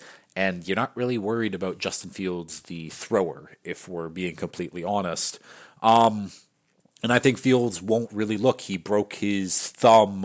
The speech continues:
on his throwing hand. They say he's healthy, but obviously he's gonna, he's gonna have some growing pains that first game back.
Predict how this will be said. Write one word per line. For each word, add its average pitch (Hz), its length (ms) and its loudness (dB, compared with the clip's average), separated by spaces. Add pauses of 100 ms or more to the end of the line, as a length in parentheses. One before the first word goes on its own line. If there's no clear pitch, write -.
(120)
on 95 300 0
his 87 340 -4
throwing 113 340 -2
hand. 78 300 -8 (340)
They - 120 0
say 120 180 4
he's 107 180 0
healthy, 107 280 0
but 92 120 -2
obviously 98 480 0
he's 87 200 -8
gonna, 87 420 0 (200)
he's 90 140 -10
gonna 101 140 0
have 98 120 -2
some 107 160 -6
growing 101 300 0
pains 95 240 -4
that - 160 -4
first - 240 -4
game 92 220 -6
back. 85 480 0